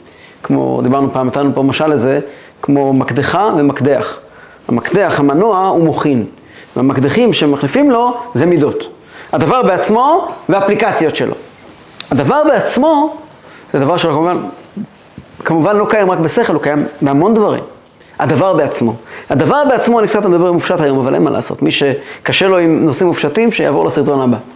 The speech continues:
אז הדבר בעצמו מחולק לשניים, חוכמה ובינה. אנחנו בעיקר, בעיקר מכירים את הבינה, פחות את החוכמה. מה זה חוכמה? חוכמה, כתוב ב-, בספרים,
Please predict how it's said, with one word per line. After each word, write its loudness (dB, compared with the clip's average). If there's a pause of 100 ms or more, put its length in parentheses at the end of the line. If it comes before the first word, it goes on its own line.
(1040)
אז -2
הדבר 2
בעצמו 2
מחולק 0
לשניים, -2 (120)
חוכמה -4
ובינה. 0 (920)
אנחנו 2
בעיקר, 0
בעיקר 2
מכירים 2
את 0
הבינה, 2
פחות -2
את -4
החוכמה. -6 (1160)
מה 2
זה 0
חוכמה? -6 (1400)
חוכמה, 0 (760)
כתוב 0
ב-, 2 (180)
בספרים, 0